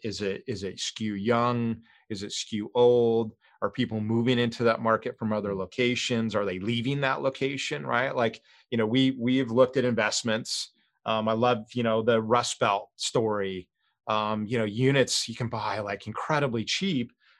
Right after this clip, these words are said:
Speaker 1: but then I start looking at the population. I go, "Man, they're losing population every year."
Speaker 2: Yeah.
Speaker 1: It's not, it's, you know, depending on the market. Like, at what, one
Speaker 2: Mm.
Speaker 1: point we looked at, like, Columbus, Ohio. Like, it was an interesting market to me. And I just went and did some research one night and I just couldn't get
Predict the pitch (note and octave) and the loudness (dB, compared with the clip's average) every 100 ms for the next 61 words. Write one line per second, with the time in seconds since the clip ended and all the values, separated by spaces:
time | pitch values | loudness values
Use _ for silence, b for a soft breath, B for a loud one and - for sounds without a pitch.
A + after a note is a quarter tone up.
0 | b C3+ C#3+ D3+ C#3+ C#3 C3+ C3+ B2 A#2+ | b -2 2 2 2 2 2 2 0 -2
1 | - A2+ A#2+ C3 D3+ - A#2+ A2+ A2+ C3 | 0 0 2 2 2 0 0 0 0 2
2 | C3+ A2+ A2 C3 A#2 A2+ - G#2+ - G#2+ | 2 0 2 0 2 -2 -2 -4 -4 -4
3 | C3+ - A2+ G2+ G2 F#2 F2+ G2+ - - | -4 -4 -4 -4 -6 -6 -6 -8 -4 -6
4 | - _ D#2+ E2 - C#3 C3+ B2 A#2+ _ | -6 _ -6 -4 -2 2 4 4 2 _
5 | B B C3+ - C#3 A2 G#2 - C3+ B2+ | B B -2 2 2 2 0 0 2 2
6 | A#2+ A2+ A2+ A2+ C#3 C#3 C#3 A#2+ C3 C3+ | 2 2 2 2 2 4 4 4 4 4
7 | B2 A#2 B2 A#2+ A#2+ B2 A2+ A2 A2 - | 2 0 -4 0 0 2 0 0 -2 -4
8 | A#2+ A#2 A2+ - F#2 A2 G2 - A2 _ | -2 0 0 -2 -2 0 0 -4 -12 _
9 | - A2 A2+ G#2 A#2 - A#2 G#2+ G2 G2 | -6 -4 -2 -4 -4 -4 -2 0 -2 -2
10 | G2+ A2 G2+ G#2+ G#2 A2+ G#2 G#2 - G2+ | -8 -8 -6 -6 -6 -6 -6 -6 -6 -4
11 | G2 F#2+ G2+ G2 G#2+ F#2+ F#2+ G2 - _ | -4 -4 -6 -4 -6 -6 -6 -8 -10 _
12 | _ _ _ _ - B2 B2 D3+ - F#3 | _ _ _ _ -2 0 0 0 2 4
13 | F3+ C3+ F#3 F#3+ | 4 4 4 4